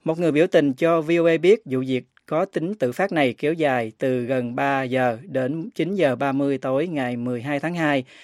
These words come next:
ở phường Kỳ Thịnh của thị xã. Anh Nguyễn Văn Tuấn,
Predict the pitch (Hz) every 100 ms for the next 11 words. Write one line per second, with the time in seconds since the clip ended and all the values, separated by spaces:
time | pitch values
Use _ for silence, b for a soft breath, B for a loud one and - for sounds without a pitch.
0 | B B 135 156 - 147 127 143 127 135
1 | 123 131 131 131 135 123 131 123 170 -
2 | b b b b b 170 170 165 131 120
3 | 120 180 175 165 160 139 156 175